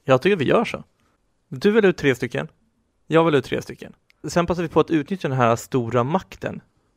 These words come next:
vi har fått i och med vårt samarbete med Moviesin, att kunna nå ut till så många människor. Och, eh, utnyttja det här att, att vi har en mycket större publik som kan rösta vad vi ska välja.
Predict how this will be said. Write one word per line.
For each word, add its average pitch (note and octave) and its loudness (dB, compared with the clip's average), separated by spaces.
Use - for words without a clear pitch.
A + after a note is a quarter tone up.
vi B2 0
har B2 2
fått - -4
i A#2+ -4
och A2+ 0
med A#2 0
vårt A2+ -2
samarbete B2+ -2
med A#2+ -2
Moviesin, C3 -2
att C3 -10
kunna A#2+ -2
nå A#2+ -2
ut C#3 0
till A#2+ -6
så A2+ -10
många A2+ -2
människor. A#2+ -4
Och, - -12
eh, A2 0
utnyttja A#2+ -4
det A2+ 0
här G#2 -2
att, - -12
att - -12
vi - -10
har C#3 2
en B2 -6
mycket - -8
större B2+ -2
publik C3 0
som A#2+ -8
kan A2 0
rösta - -2
vad A#2 0
vi B2 -6
ska - -8
välja. B2 -4